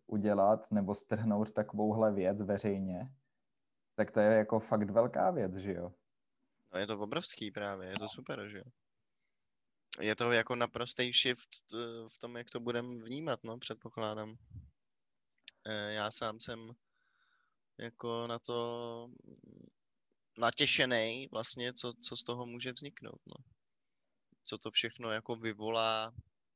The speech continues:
Speaker 2: eh, na tom trhu a ve společnosti, jestli krypta dostanou najednou větší value, nebo jak to bude probíhat, no. Asi se to decentralizuje, jako je to,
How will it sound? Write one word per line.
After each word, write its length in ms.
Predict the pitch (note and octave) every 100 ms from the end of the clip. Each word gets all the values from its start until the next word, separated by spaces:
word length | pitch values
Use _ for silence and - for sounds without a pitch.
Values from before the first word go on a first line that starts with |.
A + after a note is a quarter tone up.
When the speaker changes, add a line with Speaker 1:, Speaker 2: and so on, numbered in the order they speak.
| -
Speaker 2:
eh, 520 | G#2 G#2 G#2+ G#2+ G#2+
na 100 | G#2+
tom 180 | A2 A2
trhu 260 | A2 A2+ A2
a 40 |
ve 80 | A2+
společnosti, 760 | - A#2 A#2 A#2+ A#2 - A#2+ A#2+ - - - - _
jestli 760 | G#2+ A2 - - A#2 A#2 A2+ A2
krypta 380 | - A2+ A2+ -
dostanou 500 | A2 A2 A#2 A2+ A2+
najednou 360 | A2+ G#2+ G#2+ A2
větší 320 | A2 - A#2
value, 540 | G#2+ G#2 A2 A#2+ B2 -
nebo 500 | G#2+ G#2+ G#2 G#2+ G#2 A2 _ - _ _ _ _ _ _ _ _ _ _ _ _ _ _ _
jak 140 | A2+ -
to 100 | A#2
bude 180 | A#2
probíhat, 460 | A#2+ B2 C#3 C3 G#2
no. 100 | G2+
Asi 360 | G#2 E2+ - C3
se 120 | D3
to 100 | C#3+
decentralizuje, 880 | C3+ - D#3 C#3+ C3 A#2+ A2 G#2+ G#2+
jako 200 | G#2 A2
je 120 | G#2+
to, 260 | - A#2